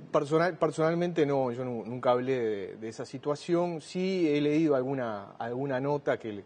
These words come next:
que le hicieron, eh, de cómo a él le, le hubiera gustado, este, pasar, eh, digamos, a él le hubiera gustado pasar de un sueño al otro, lo dijo en una, una nota. Eh,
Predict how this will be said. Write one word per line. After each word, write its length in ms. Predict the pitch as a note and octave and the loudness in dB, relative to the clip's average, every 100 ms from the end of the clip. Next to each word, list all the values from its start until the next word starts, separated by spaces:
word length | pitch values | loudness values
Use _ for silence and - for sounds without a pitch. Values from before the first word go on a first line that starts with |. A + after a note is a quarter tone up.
| - | -14
que 160 | G#2+ | -12
le 80 | G2+ | -10
hicieron, 560 | G#2 - C#3+ C#3+ D#3+ F#3+ - - - - - - - | -10 -4 0 0 0 -6 -14 -20 -20 -20 -20 -20 -10
eh, 540 | A#2 A#2+ A#2 A2 G#2+ G#2+ - - - - | -4 0 2 2 2 -2 -10 -20 -20 -12
de 180 | C#3+ C3 | -8 -2
cómo 280 | D#3 D#3 D3 | 0 4 6
a 100 | D3+ | 4
él 120 | D3 | 4
le, 60 | C3 A#2+ A#2 | 0 -2 -4
le 100 | B2+ | -4
hubiera 160 | C3+ | -2
gustado, 720 | B2 A2 - D#3 D3 C3 A2+ - _ _ - - | -4 -6 0 4 4 2 0 -6 _ _ -20 -20
este, 220 | A2+ - - _ _ _ _ _ | -20 -18 -20 _ _ _ _ _
pasar, 520 | A#2 - C#3 C3+ A#2 F#2+ - G2+ | -10 -4 0 0 -2 -12 -20 -14
eh, 220 | G#2 G2 | -12 -8
digamos, 500 | A#2 A#2 A2+ G#2 - - | -6 -6 -8 -14 -20 -10
a 40 | D3 | -4
él 60 | |
le 60 | D3 | 0
hubiera 140 | C#3 | 2
gustado 320 | C3 A#2 C#3+ B2 | 0 0 2 2
pasar 300 | A#2+ C3+ B2 | -2 -4 -4
de 60 | |
un 120 | A#2 | -6
sueño 320 | A2 C3+ B2 A#2 | -8 -6 -4 -2
al 100 | C#3 | 0
otro, 380 | C3+ B2 A#2+ - - - - | 0 -2 -8 -8 -20 -20 -6
lo 100 | A2+ | -4
dijo 240 | B2+ - | -4 -4
en 60 | A2+ | -6
una, 280 | A2+ G#2 G2 | -6 -8 -10
una 200 | A2 A2+ | -10 -6
nota. 420 | C3 C#3+ A#2+ B2 - - - - - - - | -2 0 0 -4 -4 -16 -20 -20 -20 -16 -4
Eh, 580 | B2+ B2+ B2 A#2 A#2 | 2 4 4 2 0